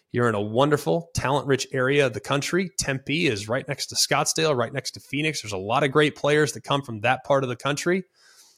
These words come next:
So I think there's a long road for Kenny Dillingham, but it's gonna take a little time to get that thing humming in the right direction. How about this one, a guy that's familiar with Kenny Dillingham, a place that actually once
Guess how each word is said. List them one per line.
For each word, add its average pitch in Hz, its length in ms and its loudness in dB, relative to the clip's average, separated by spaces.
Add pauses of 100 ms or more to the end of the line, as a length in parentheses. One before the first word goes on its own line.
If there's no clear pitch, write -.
(100)
So - 180 0
I 170 140 8
think 175 420 2 (380)
there's 135 180 8
a 110 160 4
long 147 420 6
road 143 400 4 (300)
for - 160 0
Kenny 135 240 2
Dillingham, 131 500 2
but 117 140 0
it's 113 100 -4
gonna 123 180 0
take 135 240 0
a 139 40 2
little 131 220 2
time 117 420 0 (300)
to 127 60 -4
get 123 200 0
that 131 180 4
thing 127 240 0
humming 113 400 -2 (300)
in 123 120 -2
the 117 80 2
right 113 220 4
direction. 117 540 0 (560)
How - 260 6
about 170 300 8
this 147 240 6
one, 131 160 4
a 123 60 4
guy 123 260 8
that's 107 220 -4
familiar 156 560 2 (140)
with 123 180 -2
Kenny 113 200 0
Dillingham, 113 460 0
a 107 40 -4
place 131 340 -2
that 127 100 0
actually 135 300 2
once 156 340 2